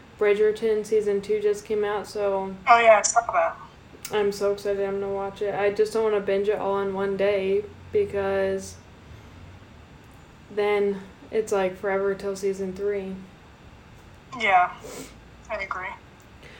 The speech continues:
Speaker 1: Okay, so should we start talking about our book?
Speaker 2: Yeah.
Speaker 1: Okay, so we are, um, going to review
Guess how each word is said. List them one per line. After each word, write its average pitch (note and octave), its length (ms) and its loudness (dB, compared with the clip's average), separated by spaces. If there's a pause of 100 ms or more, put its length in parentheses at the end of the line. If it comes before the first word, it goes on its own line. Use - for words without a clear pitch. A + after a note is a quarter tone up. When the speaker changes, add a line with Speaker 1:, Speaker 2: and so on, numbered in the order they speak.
(240)
Speaker 1:
Okay, A3+ 320 4
so G#3+ 320 4
should A3+ 200 0
we G#3+ 100 4
start G3+ 240 -4
talking G3+ 240 -4
about G3+ 160 -4
our G3+ 80 -2
book? A3+ 320 -6 (1900)
Speaker 2:
Yeah. B3 260 8 (800)
Speaker 1:
Okay, B3 380 8
so G#3+ 260 4
we A#3+ 200 8
are, C4+ 440 6
um, G#3+ 340 2
going G#3+ 500 2
to A3 200 2
review G#3 720 6